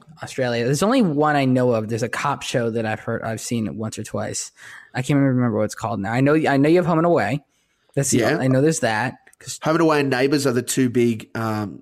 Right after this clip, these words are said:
Speaker 2: four, you know, four, five night a week soapy half hour shows.
Speaker 1: <coughs> Oh, those are five nights a week?
Speaker 2: Yeah, yeah, half an
Speaker 1: Oh,
Speaker 2: hour
Speaker 1: I
Speaker 2: a
Speaker 1: didn't
Speaker 2: night,
Speaker 1: know, I didn't
Speaker 2: five
Speaker 1: know they
Speaker 2: nights
Speaker 1: were,
Speaker 2: a
Speaker 1: I didn't
Speaker 2: week.
Speaker 1: know they were legitimate soap operas. I thought they, they were once a week, like, soapy dramas.
Speaker 2: No,
Speaker 1: Um,
Speaker 2: they, and they,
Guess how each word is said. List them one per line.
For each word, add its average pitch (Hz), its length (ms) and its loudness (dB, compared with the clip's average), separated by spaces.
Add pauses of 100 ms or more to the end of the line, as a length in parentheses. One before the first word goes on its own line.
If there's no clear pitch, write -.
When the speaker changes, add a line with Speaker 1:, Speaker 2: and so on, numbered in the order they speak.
(140)
Speaker 2:
four, 113 320 -2
you 113 60 -2
know, 110 140 0
four, 120 360 0
five 117 300 0
night 113 160 0
a 110 40 2
week 110 280 -2
soapy 113 580 0 (340)
half 113 280 -4
hour 110 200 0
shows. 113 520 0
Speaker 1:
<coughs> - 40 -2
Oh, 208 300 2
those 180 240 2
are 214 100 2
five 165 260 -2
nights 170 200 -2
a 156 80 -2
week? 131 340 -4 (400)
Speaker 2:
Yeah, 120 260 2
yeah, 117 280 4
half 117 280 -2
an 117 80 0
Speaker 1:
Oh, - 20 4
Speaker 2:
hour 143 80 4
Speaker 1:
I 143 40 2
Speaker 2:
a 147 40 2
Speaker 1:
didn't 165 140 2
Speaker 2:
night, 165 80 2
Speaker 1:
know, 156 60 2
I 147 80 2
didn't 160 40 2
Speaker 2:
five 175 100 2
Speaker 1:
know 180 80 2
they 170 100 4
Speaker 2:
nights 156 120 2
Speaker 1:
were, 127 60 2
Speaker 2:
a 143 40 2
Speaker 1:
I 151 40 2
didn't 165 120 2
Speaker 2:
week. - 20 0
Speaker 1:
know 175 100 2
they 165 80 2
were 156 100 4
legitimate 135 460 -2
soap 135 240 0
operas. 127 240 -4
I - 20 -2
thought 123 100 -6
they, 127 120 0
they 131 140 -2
were 123 100 2
once 123 260 -2
a 120 60 -4
week, 117 260 -6
like, 113 220 -4
soapy 120 320 -2
dramas. - 480 -12 (340)
Speaker 2:
No, 131 60 -2
Speaker 1:
Um, 131 200 2
Speaker 2:
they, 139 100 2
and 165 160 0
they, 156 200 -2